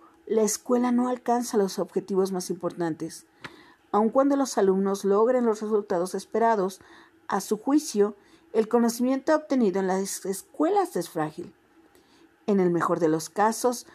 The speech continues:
pues solo un reducido número de alumnos logra arribar a comprensiones de aprendiz escolar o de un experto respecto de los contenidos planteados en los libros de texto, cuestiones tales como representar un problema de modos diferentes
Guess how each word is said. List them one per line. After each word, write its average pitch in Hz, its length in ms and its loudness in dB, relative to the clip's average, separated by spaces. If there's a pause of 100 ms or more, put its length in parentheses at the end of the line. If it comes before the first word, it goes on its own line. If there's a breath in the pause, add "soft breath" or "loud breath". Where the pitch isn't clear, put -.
(280 loud breath)
pues 262 180 2
solo 302 220 4
un 320 100 6
reducido 240 600 2
número 226 320 4
de 269 80 0
alumnos 190 500 2 (360 soft breath)
logra 240 420 4
arribar 196 400 2
a 254 100 -2
comprensiones 220 640 0
de 240 60 2
aprendiz 202 520 0
escolar 196 460 0 (720 soft breath)
o 190 140 4
de 180 120 6
un 196 140 4
experto 233 760 0
respecto 208 640 0 (800 soft breath)
de 208 120 4
los 226 180 2
contenidos 254 640 2
planteados 208 600 0
en 208 80 0
los 175 120 -2
libros 175 260 0
de 190 100 -4
texto, 202 480 -4 (520 soft breath)
cuestiones 277 580 2
tales 214 280 0
como 202 260 -2
representar 180 500 -4
un 180 60 0
problema 175 500 2
de 165 80 2
modos 165 300 -4
diferentes 202 640 2